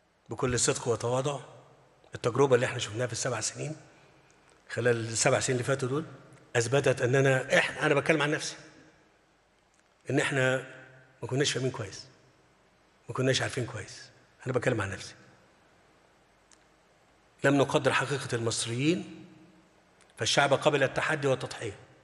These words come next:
والحكومة تبذل ما في وسعها، والقيادة مستعدة لاستنزاف رصيدها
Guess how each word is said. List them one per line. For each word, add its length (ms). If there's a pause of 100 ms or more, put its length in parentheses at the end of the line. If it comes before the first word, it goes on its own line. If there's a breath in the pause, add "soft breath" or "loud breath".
(720 soft breath)
والحكومة 420
تبذل 340
ما 120
في 140
وسعها، 600 (520)
والقيادة 680 (360)
مستعدة 520
لاستنزاف 680
رصيدها 440